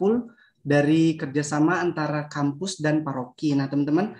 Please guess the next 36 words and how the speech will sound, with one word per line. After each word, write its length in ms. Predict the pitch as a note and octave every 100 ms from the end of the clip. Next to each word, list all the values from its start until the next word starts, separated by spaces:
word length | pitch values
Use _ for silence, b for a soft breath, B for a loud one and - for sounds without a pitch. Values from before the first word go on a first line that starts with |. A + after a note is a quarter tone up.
| B
Kak 160 | - F3
Riko 160 | E3+
ini 80 | G#3+
dapat 240 | G#3 F#3+ F3
beasiswa 400 | F#3+ F#3+ - G3+
full 240 | A#3+ A#3+
empat 320 | G3 G3+ G3+
tahun. 480 | E3+ D#3 F#3 F3+ C#3 - _ _ _
Jadi 480 | C#3+ D#3 G3+ - -
dana 560 | D3+ C#3 C3+ D#3+ F3+
Kak 160 | - D3+
Riko 320 | C#3 D3+ F3
nggak, 260 | D3+ B2+ B2+ -
nggak 200 | C3 B2+ B2+
keluar 160 | C3+ C#3
sama 160 | - C#3+
sekali 400 | - D#3+ F3+ D#3
begitu. 400 | C3+ C3+ C3+ B2+ B -
Nah, 80 | F#3
untuk 320 | G3 A3+ -
beasiswa 400 | F#3+ G3 G3+ G#3
lain 240 | G3 A#3+
juga 240 | G3+ D3+ D3+
ada. 240 | C#3+ F3
Nah, 80 | F3
teman-teman, 560 | D#3 D#3+ D#3 F#3+ A3+ B B B
nanti 240 | F3+ F#3
ketika 240 | - - B3
udah 240 | A3 F3+
kuliah 240 | - F3 D#3
di 40 |
Sanata 240 | D#3 D#3+ D#3
Dharma, 320 | C#3+ E3+ F#3
teman-teman 480 | - F#3 G3 A3+ A3+
akan 240 | A3 G#3+
bisa, 560 | F3 E3 D#3 G3 A#3